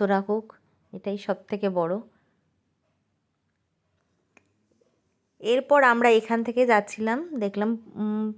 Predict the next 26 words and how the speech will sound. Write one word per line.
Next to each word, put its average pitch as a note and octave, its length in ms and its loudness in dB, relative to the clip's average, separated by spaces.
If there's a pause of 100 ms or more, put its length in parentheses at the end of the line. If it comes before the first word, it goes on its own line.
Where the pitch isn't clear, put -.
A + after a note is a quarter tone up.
প্রচুর A#3 340 -4 (260)
দোকান, G#3+ 260 2 (100)
এখানে G#3+ 220 -2 (100)
দেখো F#3+ 200 -6
প্রচুর G3 340 -4 (140)
দোকান F#3+ 200 -2 (120)
নতুনত্ব F#3 460 -6 (140)
হয়েছে। E3+ 400 -4 (520)
এখানে F#3+ 320 -6 (120)
আগে F3 220 -4
কিন্তু G#3 200 0 (100)
এরকম F#3+ 280 2 (140)
ছিলই F#3 420 0
না। F3+ 60 -2 (600)
যারা G#3 240 4
যারা C#4+ 160 6
দক্ষিণেশ্বর B3 640 2 (160)
আসো B3 240 2 (680)
তারা A#3 280 2
তো B3+ 40 6 (140)
জানোই, G3+ 320 4 (760)
আমি G3+ 320 -2
তো B3+ 60 4 (120)
অনেক G3+ 180 2 (100)
বছর A3 220 2 (180)
পর, A3 180 4